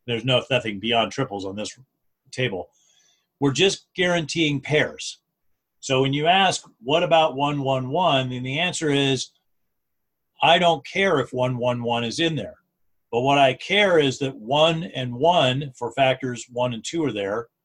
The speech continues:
one and one for factors two and three are there, and one and one for factors one and three are there. Those are all the possible pairs of one with one across the possible pairs of factors, one with two, one with three, and two with three.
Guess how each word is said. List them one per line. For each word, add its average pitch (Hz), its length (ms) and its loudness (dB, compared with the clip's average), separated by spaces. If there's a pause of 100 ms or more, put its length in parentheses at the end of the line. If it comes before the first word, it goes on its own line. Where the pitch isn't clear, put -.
(260)
one 147 280 2
and 131 140 -2
one 135 240 2
for 127 160 -10
factors 127 400 0
two 131 220 -4
and 113 100 -10
three 170 220 -4
are 127 80 -2
there, 113 220 -4
and 117 200 -6
one 147 200 -2
and 127 120 -4
one 127 240 -2
for 113 140 -12
factors 123 360 -4
one 208 200 2
and 254 120 -4
three 110 180 -10
are 101 100 -8
there. 98 260 -8 (500)
Those 131 180 0
are 147 120 2
all 139 160 2
the 127 100 -4
possible 135 580 0
pairs 147 600 0
of 117 360 -2
one 143 380 0
with 117 220 -6
one 131 360 0
across 120 560 -4 (400)
the 117 200 0
possible 123 440 0
pairs 117 280 -4
of 113 120 -10
factors, 139 440 0
one 117 200 -6
with 107 160 -10
two, 127 240 -6
one 110 240 -8
with 104 180 -14
three, 110 220 -8
and 98 120 -16
two 143 200 -4
with 123 180 -4
three. 95 300 -12